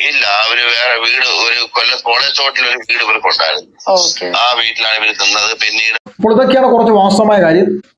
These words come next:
Speaker 3: നമ്മൾ ഒരുപാട് കാര്യങ്ങൾ സംസാരിക്കുമ്പോൾ, നമ്മൾ ഒരുപാട് വിമർശിക്കുമ്പോൾ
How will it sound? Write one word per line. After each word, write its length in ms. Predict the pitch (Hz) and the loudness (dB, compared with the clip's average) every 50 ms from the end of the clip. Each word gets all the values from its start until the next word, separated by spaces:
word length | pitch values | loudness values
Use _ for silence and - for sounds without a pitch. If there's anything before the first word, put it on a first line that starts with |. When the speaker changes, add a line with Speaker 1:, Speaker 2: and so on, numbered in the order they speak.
| _ 180 | _ 0
Speaker 3:
നമ്മൾ 160 | 190 208 208 | 2 4 4
ഒരുപാട് 300 | 214 220 247 254 262 262 | 6 6 6 6 6 6
കാര്യങ്ങൾ 320 | 247 233 233 233 240 247 | 6 6 6 6 4 4
സംസാരിക്കുമ്പോൾ, 720 | 240 240 202 196 208 214 214 214 208 190 196 208 208 208 202 | 4 4 4 6 6 6 6 6 6 6 4 4 2 2 2
നമ്മൾ 200 | 180 190 190 185 | 4 4 6 6
ഒരുപാട് 360 | 185 190 214 220 226 233 240 | 6 6 6 6 6 4 4
വിമർശിക്കുമ്പോൾ 880 | 240 233 214 185 185 196 196 226 233 - - 240 233 202 165 165 - | 4 4 4 6 6 6 6 4 4 4 4 4 6 6 4 4 2